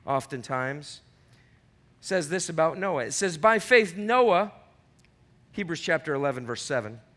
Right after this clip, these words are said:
"By faith, Noah, being warned by God concerning events as yet unseen, in reverent fear, constructed an ark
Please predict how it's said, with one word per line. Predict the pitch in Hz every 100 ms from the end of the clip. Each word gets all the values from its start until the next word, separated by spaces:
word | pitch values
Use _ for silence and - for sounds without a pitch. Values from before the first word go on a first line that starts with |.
| _ _ _ _ _ - -
"By | 165 208
faith, | - 233 220 - - -
Noah, | 175 233 196 170 196 - _ _ _ _ _ -
being | 160 220 190 185
warned | 202 247 269 220
by | 185 175
God | 160 151 160 214 220 - _ - -
concerning | - 208 - 240 240 214
events | 180 208 214 - - - -
as | 220 185
yet | 190 240 -
unseen, | 226 202 - 262 170 113 95 _ -
in | 247 233
reverent | 220 240 240 262 247
fear, | - 285 269 165 82 - _ _ - -
constructed | 214 208 - 247 240 247 240
an | 226
ark | 233 233 147 -